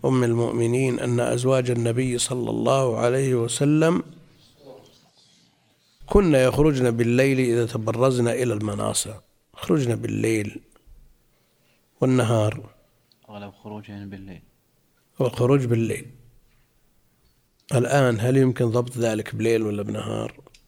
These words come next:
Speaker 2: الليل
Speaker 1: لو،
Speaker 2: أحسن.
Speaker 1: لو الناس اضطروا إلى مناصع ولا قضاء حاجة. هناك ما يقتضي،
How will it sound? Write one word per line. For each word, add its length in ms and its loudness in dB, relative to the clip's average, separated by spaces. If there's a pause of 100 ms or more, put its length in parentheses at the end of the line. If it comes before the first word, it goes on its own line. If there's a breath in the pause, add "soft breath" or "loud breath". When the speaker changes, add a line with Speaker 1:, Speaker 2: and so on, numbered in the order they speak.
(180)
Speaker 2:
الليل 160 -6
Speaker 1:
لو، 120 4
Speaker 2:
أحسن. 180 -2
Speaker 1:
لو 240 4
الناس 340 2
اضطروا 520 0
إلى 220 -2
مناصع 480 -4
ولا 220 -4
قضاء 320 -6
حاجة. 380 -12 (720)
هناك 320 2
ما 200 4
يقتضي، 840 2